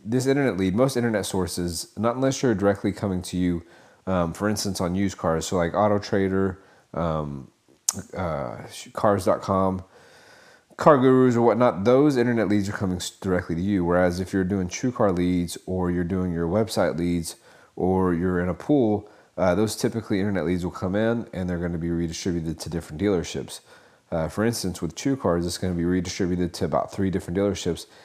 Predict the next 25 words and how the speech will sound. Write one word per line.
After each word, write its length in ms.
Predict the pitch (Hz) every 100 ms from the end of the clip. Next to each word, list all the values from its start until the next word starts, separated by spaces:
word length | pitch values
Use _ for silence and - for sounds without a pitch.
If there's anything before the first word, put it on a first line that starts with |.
| - _
in 480 | - 92 90 82 82 -
that 640 | 82 95 90 80 - _
primary, 580 | - 98 90 85 85 85
uh, 260 | 80 69 - _
area. 400 | 92 101 80 76 - - _ - _ _ _ -
So 120 | -
when 120 | 104
the 60 | 101
internet 260 | 113 127 110
lead 140 | 110
comes 220 | 147 123
in, 140 | 92 92
it's 120 | 90
gonna 160 | 101
go 100 | 95
to 80 | 87
three 100 | -
different 340 | 95 104 110 95
dealerships, 240 | 98 87
which 200 | 90 -
means 440 | 92 107 107 104
that 140 | 92 85
you 220 | 80 95
got 180 | 92 73
exposure 760 | 76 - 127 123 92 90 90